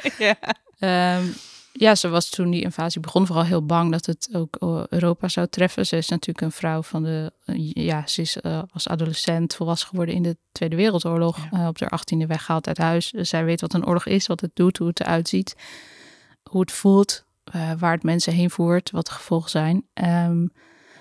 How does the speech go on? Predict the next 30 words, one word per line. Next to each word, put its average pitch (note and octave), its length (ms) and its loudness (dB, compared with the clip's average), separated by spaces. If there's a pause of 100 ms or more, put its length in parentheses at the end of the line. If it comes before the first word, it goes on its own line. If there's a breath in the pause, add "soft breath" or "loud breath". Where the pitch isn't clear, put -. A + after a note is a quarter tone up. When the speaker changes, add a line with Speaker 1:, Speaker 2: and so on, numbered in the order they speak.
Speaker 2:
dus - 100 -6
daar E3+ 200 4
was G3 160 6
ze - 80 0
heel F3+ 200 4
bang F3+ 260 2
voor. F#3+ 180 4
En E3+ 240 2
nu, F#3 280 6 (380)
ehm, E3+ 640 0 (560)
heeft F#3 280 2
ze, E3+ 240 0
eh, - 480 -4
ja, E3+ 160 2
Klawa G3 420 6
is E3+ 300 2
nu F3 240 4
in F3 100 2
de E3 60 2
buurt, E3+ 180 2
dus E3+ 120 -2
dat E3+ 180 0
is - 100 -4
interessant. - 540 2
Zij - 240 0
is E3+ 120 0
wel F3 200 2
de, E3 260 0
de E3+ 100 -4
pa-, E3 260 0